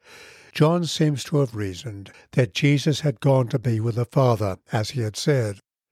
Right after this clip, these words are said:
But neither John nor Peter understood what Jesus meant when he had promised that they would see him again, physically alive. We need to grasp this,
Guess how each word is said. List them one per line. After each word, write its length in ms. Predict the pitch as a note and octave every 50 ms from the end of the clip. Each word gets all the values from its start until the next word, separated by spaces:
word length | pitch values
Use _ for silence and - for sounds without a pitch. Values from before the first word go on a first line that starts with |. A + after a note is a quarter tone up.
| _ _ _ _ _ _ _ _ _ _ _ _ _ _ -
But 120 | - B2+ A#2
neither 380 | A#2+ C3+ C#3 C#3+ C#3+ C3+ B2
John 400 | F#2+ F2+ A#2 B2 C3+ D3 D#3+ D3+
nor 220 | B2 B2+ D3+ F3+ F#3
Peter 540 | - - G3 F3 C#3+ - C3 G2 G2+ - _ -
understood 720 | D3 D3+ D3+ C#3 D#3 C3+ - - - C#3 C3+ D3 D#3 C3 - _
what 200 | - A2 G#2+ -
Jesus 460 | - D3+ D3+ D3+ C#3+ D#3 D#3 C3 -
meant 260 | C#3 C3+ C#3+ D3 D3 -
when 120 | - B2 A2
he 80 | G#2+
had 140 | G#2 G2 -
promised 540 | - - C#3 C#3 C#3 D3 C3+ - - - _ _ -
that 180 | - C#3+ B2+
they 160 | - D3 D3 D#3
would 140 | D3 -
see 260 | - - - E3+ E3+ E3
him 200 | C3+ E3 E3 C#3+
again, 600 | C#3 C#3+ A#2+ D#3 E3 F3+ E3+ A#2 F2+ F2 F2+ - _ _ _ _ _ _ _ _ _ -
physically 520 | - C3 A#2 - C#3+ - - C#3+ C3+ C3+
alive. 640 | C3+ C3 A#2+ A#2+ A#2 A2+ G2+ F2+ F2+ F#2 - - _ _ _ _ _ _ _ _ _ _ _ _ _ _ _ _ _ _ _ _ _ _ _ _ _ _ _ _ _ _ -
We 300 | C#3 B2 C#3+ F#3 F#3+ F3
need 260 | D#3+ D#3+ D#3 D3 -
to 100 | - D3+
grasp 480 | - - D3 C#3 C3 A#2+ - - - -
this, 420 | - F#2+ F2 - - - - -